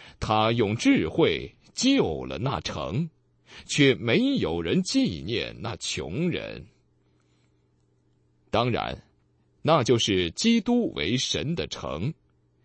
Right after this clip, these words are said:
为所有那些他要来拯救的人所做的，拯救了他们，却没有人纪念那穷人。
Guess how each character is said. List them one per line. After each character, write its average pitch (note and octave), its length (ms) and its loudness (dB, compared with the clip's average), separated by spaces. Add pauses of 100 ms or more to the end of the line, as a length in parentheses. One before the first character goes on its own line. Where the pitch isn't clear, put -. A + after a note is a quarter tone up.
(260)
为 B2+ 260 6
所 F3 340 4
有 G2 220 0
那 G#2+ 180 -2
些 D#2+ 280 -4 (160)
他 B2 180 -2
要 A2+ 220 0
来 F#2+ 200 -2
拯 B2+ 360 0
救 A#3+ 280 0
的 E2+ 120 -4
人 E2+ 260 -4
所 D#2+ 300 -8
做 D3+ 340 0
的， - 200 -10 (640)
拯 A2+ 400 2
救 B2 360 0
了 A1+ 240 -12
他 D2 340 -4
们， C#2+ 180 -8 (920)
却 C3 440 4
没 E3 340 2
有 A#2 280 4
人 A#2+ 260 0
纪 C#3 460 2
念 D#2 400 -2 (100)
那 A#2+ 220 -2
穷 F2 540 -4
人。 B1+ 280 -4